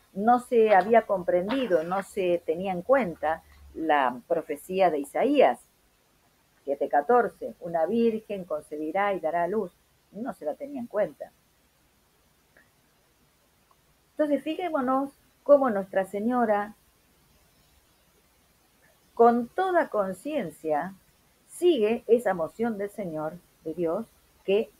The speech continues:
le pedía el permanecer en virginidad, consagrar la virginidad.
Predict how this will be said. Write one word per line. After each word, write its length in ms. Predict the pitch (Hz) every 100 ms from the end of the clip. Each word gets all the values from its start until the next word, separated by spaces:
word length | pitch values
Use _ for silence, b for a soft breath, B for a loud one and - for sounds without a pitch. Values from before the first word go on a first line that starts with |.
| _ _
le 260 | 143 170 180 _
pedía 500 | 185 160 156 165 180 - _ _ _ _ _ _ _ _ _ _ _ -
el 160 | 147
permanecer 680 | - 165 170 135 120 147 160
en 140 | 151
virginidad, 580 | 156 - 127 117 92 87 - _ _ -
consagrar 580 | 175 156 143 139 202 202
la 140 | 143
virginidad. 580 | 127 - 101 - 85